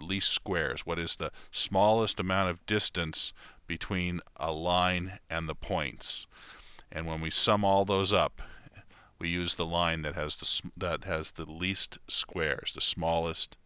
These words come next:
number of squares between a line and the point. And I'll get into all of that in the, in the presentation. Okay? Okay, next slide, slide fifty-three. Th-,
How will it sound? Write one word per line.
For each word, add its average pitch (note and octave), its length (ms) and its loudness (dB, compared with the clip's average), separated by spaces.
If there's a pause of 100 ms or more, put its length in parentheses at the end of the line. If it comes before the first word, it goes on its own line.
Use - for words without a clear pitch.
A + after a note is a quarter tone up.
(100)
number D2+ 340 -4
of D2 120 -4
squares D2+ 480 -4
between - 320 -8
a C#2+ 80 -6
line D#2 420 -4 (320)
and D2 100 -12
the C#2 60 -6
point. - 280 -6
And C#2+ 100 -6
I'll C2 180 -2
get D2 140 -4
into D#2 180 -4
all C#2+ 220 0
of C#2+ 80 -6
that C#2 180 -4
in C#2 140 -8
the, - 100 -8 (420)
in D#2+ 140 -4
the D2 80 -6
presentation. D#2 800 -4
Okay? D3+ 440 4 (960)
Okay, G#2+ 200 0
next G2 300 0
slide, E2+ 440 6
slide F2 380 2
fifty-three. F2+ 680 -2 (460)
Th-, - 140 -12